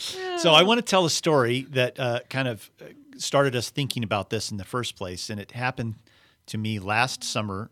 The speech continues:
Speaker 2: when Becky and I were at the Simply Jesus gathering at a ranch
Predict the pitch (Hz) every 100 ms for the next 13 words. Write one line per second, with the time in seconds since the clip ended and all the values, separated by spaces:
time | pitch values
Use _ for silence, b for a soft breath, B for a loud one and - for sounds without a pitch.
0 | _ 110 98 113 110 117 110 107 104 -
1 | 107 104 - b b b - 104 - 135
2 | 139 110 131 117 104 - 101 98 117 127
3 | 117 - 107 98 95 98 120 110 113 -
4 | -